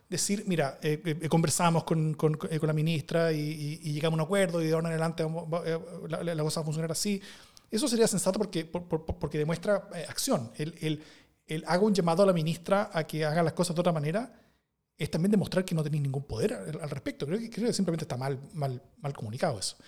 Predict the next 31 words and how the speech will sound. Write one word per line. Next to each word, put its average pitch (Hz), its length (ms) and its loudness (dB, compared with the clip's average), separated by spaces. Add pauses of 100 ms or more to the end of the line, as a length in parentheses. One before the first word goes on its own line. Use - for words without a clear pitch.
(500)
Eh, 143 420 0
y, 196 220 2
y - 20 8
en 196 80 8
eso - 180 2
yo 294 80 2
también 240 200 6
me 233 60 2
sumo 226 440 2
al, 185 240 2
al, 160 400 0 (1040)
a 139 60 0
algo 151 120 4
un 170 60 2
poco - 140 2
más, 185 100 2 (160)
más 175 180 2
global 165 380 2
que 139 120 -2
eso, 190 320 -2
que, 143 140 -6
que, 147 140 -8
que, 143 220 -8
que - 120 -8
yo 135 60 -4
creo 151 160 -2
que 156 240 -6 (400)
eso 147 180 -2
es 139 60 -6
parte 185 380 0
de, 170 420 -4